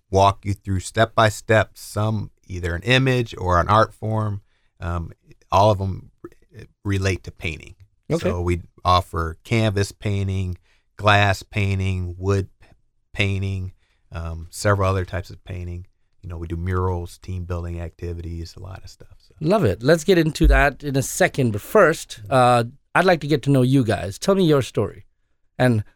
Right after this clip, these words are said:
Speaker 2: how you guys met, how you decided to open up this place, how long it's been open. I want, I wanna know you guys. Come
Speaker 1: I'm
Speaker 2: on.
Speaker 1: gonna, I'm gonna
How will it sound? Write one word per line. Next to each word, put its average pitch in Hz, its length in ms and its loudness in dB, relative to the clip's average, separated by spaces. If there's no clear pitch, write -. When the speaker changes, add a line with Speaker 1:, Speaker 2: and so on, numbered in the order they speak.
Speaker 2:
how 147 100 2
you 151 100 4
guys 165 320 4
met, 180 380 2
how 139 100 0
you 156 140 2
decided 160 400 2
to 170 60 2
open 165 260 2
up 165 140 -2
this 165 120 -4
place, 175 320 2
how 139 120 4
long 156 260 4
it's 139 100 -4
been 165 160 0
open. 170 260 4
I 180 120 4
want, 220 160 2
I 185 80 4
wanna 214 140 4
know 156 240 6
you 131 180 0
guys. 104 400 -6
Come 151 160 2
Speaker 1:
I'm 107 60 4
Speaker 2:
on. 131 80 4
Speaker 1:
gonna, 95 100 -2
I'm 143 60 0
gonna 170 100 6